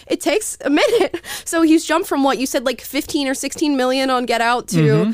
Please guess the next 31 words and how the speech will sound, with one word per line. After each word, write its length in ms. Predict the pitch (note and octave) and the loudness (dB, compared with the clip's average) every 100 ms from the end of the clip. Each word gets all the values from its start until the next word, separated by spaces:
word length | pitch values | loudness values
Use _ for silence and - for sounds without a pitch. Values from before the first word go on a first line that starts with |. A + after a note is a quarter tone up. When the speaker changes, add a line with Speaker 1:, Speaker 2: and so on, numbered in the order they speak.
| - - | -4 -6
Speaker 1:
to 120 | A#3+ | -4
sixty, 200 | - B3 D3 - D4 | -2 -2 0 0 0
Speaker 2:
Sixty-eight, 220 | G3+ B2+ - | 2 -2 -4
yeah. 220 | D#3 C#3+ B2+ | -2 0 0
Speaker 1:
which 180 | - | -2
is 160 | D#4 C#4 | -2 -2
insane. 520 | D4 - G4 F4 - | 0 0 0 -2 -4
A 60 | C#4 | -4
huge 300 | C#4 A#4+ - | 0 0 2
jump, 240 | C5 A4+ | 0 0
and 240 | - D4 C#4 | 0 0 0
one 180 | D#4 G#4+ | 0 2
you're 160 | G#4+ E4+ | 2 2
worthy 360 | C#4 G4+ G4 F#4+ | 0 2 2 0
of 140 | - | 0
getting. 360 | D4 F#4+ C4 A3 | -2 -2 -4 -4
And 140 | A#3+ | -4
I 60 | B3+ | -4
think, 320 | - D#4 - | -2 -4 -4
Speaker 2:
Yep. 160 | - F#3 - - | -6 -8 -8 -4
Speaker 1:
like, 340 | C#4 C4 - _ _ - | 0 0 -2 _ _ -4
that's, 320 | C4 E4+ F#4 | -2 -2 -4
that's 340 | - C#4+ F#4+ - | -4 -2 -4 -4
the 100 | A#4 | -6
thing, 480 | - B3+ C4 D4 D#4+ - | -4 -2 -2 -2 -8 -4
uh, 400 | A3 G#3+ F#3+ F3 - | -2 0 0 -2 -2
about 440 | G#3+ A3 A#3 A#3 | -4 -2 -2 -2
this 140 | A3 G#3+ | -6 -4
whole 240 | A#3+ A3 | -2 -2
racialized 520 | G3 G#3+ A3+ A3+ G3 | -2 -4 -2 -2 -2
narrative 480 | G3+ G3 G3+ G3+ G3 | -2 -2 0 -2 -4